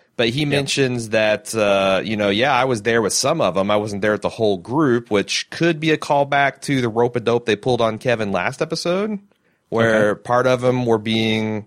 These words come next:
Speaker 1: uh, you know, carted off and in jail as a smokescreen, while the other half were out perpetuating crimes against, uh, you know, petty crimes against the townspeople, stealing their mementos. Um, the fact that Patty turns unusually cooperative with this whole thing.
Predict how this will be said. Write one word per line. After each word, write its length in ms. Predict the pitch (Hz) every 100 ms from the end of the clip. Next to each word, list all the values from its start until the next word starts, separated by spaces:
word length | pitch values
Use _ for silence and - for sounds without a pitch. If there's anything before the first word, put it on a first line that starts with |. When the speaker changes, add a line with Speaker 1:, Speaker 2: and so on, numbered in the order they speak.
| _
Speaker 1:
uh, 400 | - 92 95 92 -
you 140 | 98
know, 140 | 95
carted 400 | 90 - 123 113
off 180 | 117 113
and 80 | 110
in 80 | 92
jail 360 | 101 107 107
as 100 | 104
a 40 | 85
smokescreen, 840 | - 120 113 - - 113 110 110 107 _ -
while 140 | 101
the 140 | 98 101
other 240 | 107 107
half 340 | 110 104 98
were 100 | 98
out 220 | 80 92 -
perpetuating 880 | 98 101 95 101 98 92 92 90 - _ _
crimes 640 | - 113 101 98 101 101
against, 540 | 80 90 95 90 - -
uh, 60 | 87
you 120 | 92
know, 80 | 90
petty 280 | 117 101
crimes 360 | 90 101 95 92
against 260 | 87 90 -
the 60 |
townspeople, 600 | - 95 90 90 85 87
stealing 340 | - 95 92 90
their 80 |
mementos. 800 | 87 87 90 85 78 82 95 - - _ _ _ _
Um, 1000 | 113 113 113 110 110 107 104 104 104 95 - _ _ - -
the 160 | 127
fact 300 | 123 175 202
that 160 | 170 -
Patty 460 | - 143 165 208
turns 400 | 208 - 165 160 -
unusually 720 | 135 131 113 135 160 165 190
cooperative 920 | 190 135 107 98 208 156 196 214 -
with 140 | 190
this 160 | 190 202
whole 180 | 202 202
thing. 480 | 202 208 226 233